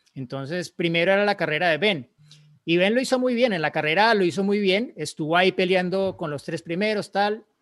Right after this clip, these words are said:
y yo dije, "Bueno", me dejó la vara alta en términos del resultado. Y en la carrera mía, yo obviamente ya un poco con el nerviosismo, pero dije, "Bueno, no, tranquilo, vamos a,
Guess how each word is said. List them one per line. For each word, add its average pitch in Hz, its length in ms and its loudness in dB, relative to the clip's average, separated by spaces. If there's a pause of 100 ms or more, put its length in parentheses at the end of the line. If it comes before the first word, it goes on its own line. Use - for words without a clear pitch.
(380)
y 135 840 -6 (160)
yo 135 80 -8
dije, 135 140 -4
"Bueno", 156 340 -6 (920)
me 160 120 0
dejó 151 180 2
la 170 120 6
vara 196 240 8
alta 202 200 0
en 202 100 0
términos 202 340 -2
del 185 160 2
resultado. 160 680 0 (1300)
Y 202 140 6
en 233 140 4
la 240 140 2
carrera 226 340 2
mía, 214 380 0 (280)
yo 139 160 -4
obviamente 156 400 -2
ya 160 160 2
un 165 100 -4
poco 165 220 -4
con 165 120 -6
el 160 100 -6
nerviosismo, 151 560 -4
pero 135 140 -8
dije, 123 120 -10
"Bueno, 120 200 -10
no, 117 100 -16
tranquilo, 131 380 -12
vamos 139 200 -14
a, 139 300 -6